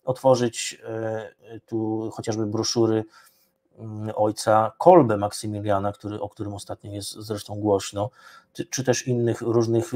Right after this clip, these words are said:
no, takich antysemickich twórców z dwudziestolecia międzywojennego i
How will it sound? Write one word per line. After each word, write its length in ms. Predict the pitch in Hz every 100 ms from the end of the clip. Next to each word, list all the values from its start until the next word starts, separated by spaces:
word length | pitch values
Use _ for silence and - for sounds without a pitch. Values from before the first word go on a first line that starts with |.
| 117
no, 140 | 117 113
takich 380 | 110 - 113
antysemickich 600 | 120 113 - 117 110 -
twórców 500 | - 120 113 - 113
z 200 | - 110
dwudziestolecia 640 | 104 117 110 110 110 110 110
międzywojennego 840 | 110 107 110 110 110 95 101 120
i 160 | 123 127